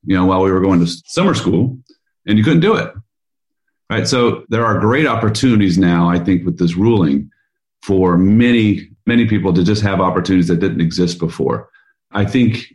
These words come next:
you know, there's gonna be a large – inflow of people maybe trying to manipulate the student athlete and monetize them even earlier. So with that, I think the majority of the schools have to really dive in and teach classes that never t-, they taught before, right? Whether it's how do you negotiate a deal or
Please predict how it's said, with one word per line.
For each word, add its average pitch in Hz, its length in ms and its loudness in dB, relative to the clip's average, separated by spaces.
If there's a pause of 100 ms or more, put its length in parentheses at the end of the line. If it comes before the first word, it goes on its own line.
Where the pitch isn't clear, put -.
you 95 100 0
know, 90 140 2
there's 92 200 2
gonna 95 180 0
be 90 220 2
a 87 100 2
large – 98 560 -2 (560)
inflow 117 480 2
of 85 160 -2
people 92 320 2
maybe 92 280 2
trying 90 300 0
to 85 60 4
manipulate 123 600 2
the 123 60 -4
student 131 320 2
athlete 131 380 -2
and 90 120 2
monetize 123 560 -2
them 135 200 0
even 95 240 0
earlier. 151 580 0 (320)
So 101 260 -2
with 113 220 0
that, 98 220 -2
I 92 160 -2
think 87 340 -2 (160)
the 92 160 2
majority 98 380 2
of 90 40 -4
the 87 80 0
schools 92 420 -2
have 90 200 -4
to 87 80 -2
really 90 260 2
dive 85 360 0
in 85 240 2
and 82 120 2
teach - 240 -2
classes 90 500 -4
that 85 220 -2 (480)
never 95 300 0
t-, - 180 -10
they 90 140 0
taught 95 240 -4
before, 82 300 -2
right? 82 300 -4
Whether 87 340 2
it's 85 260 -2
how 92 140 -2
do 92 40 2
you 90 80 2
negotiate 92 480 0
a 90 80 2
deal 90 300 0
or 80 340 -4